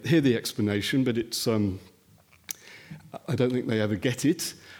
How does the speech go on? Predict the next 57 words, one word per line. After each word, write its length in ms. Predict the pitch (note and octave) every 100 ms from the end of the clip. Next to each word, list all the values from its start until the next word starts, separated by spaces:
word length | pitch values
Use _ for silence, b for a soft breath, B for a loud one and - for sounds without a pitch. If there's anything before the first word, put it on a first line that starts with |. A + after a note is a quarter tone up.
| B
And 140 | A2+
then 220 | A#2 A#2
looking 260 | A#2 C3+ B2+
at 60 | -
this 200 | A#2 B2+
last 280 | A2 F2
night, 160 | G#2 B2+
I 20 |
thought, 200 | C3 C3
"Well, 160 | B2 A#2
this 180 | B2+ B2+
is 100 | A2+
the 100 | A2+
perfect 460 | - A#2 B2+ -
example 520 | G#2+ F#2 A2 G#2 A#2
of 80 | G2+
a 40 | G2
scumble." 580 | - - A#2 G#2+ F2 - - B B B B
It's 180 | A2 -
a 60 |
good, 180 | G2 G#2
uh, 540 | G#2 G2+ A#2 G2 G#2
e-, 60 | G#2+ - - _
example. 520 | - F2+ A2+ G#2 F#2+ -
So 240 | - G#2+
here 260 | F#2+ C3+ C3
you 160 | A#2
see 300 | A2+ - B2+
the 100 | A2
paint 360 | A2 C#3 A2+ B2
just 220 | A2 -
sitting, 600 | - D#3 C#3+ C#3 C#3 - -
I 60 | G#2+
don't 140 | B2+
know 80 | C3
how 120 | B2+
clear 280 | A2+ C3 B2+
it 120 | A#2
is 120 | A#2
from 340 | - A#2+ G#2+ A2 -
the 80 |
back 300 | A2 A#2+ B2+
there. 260 | - F#2+ G2 B B B
Can 140 | - A#2+
you 40 |
see 140 | A#2+ C3+
the 120 | A#2+
paint 280 | C#3 B2 A2
just 200 | G#2 -
sitting 340 | - - G#2+
on 120 | G#2
top 260 | G2 A#2 -
of 120 | F2
the, 120 | G2+
the, 200 | - G2+
the 240 | - G#2+ G#2
weave 560 | A2 A2 G2+ F#2 -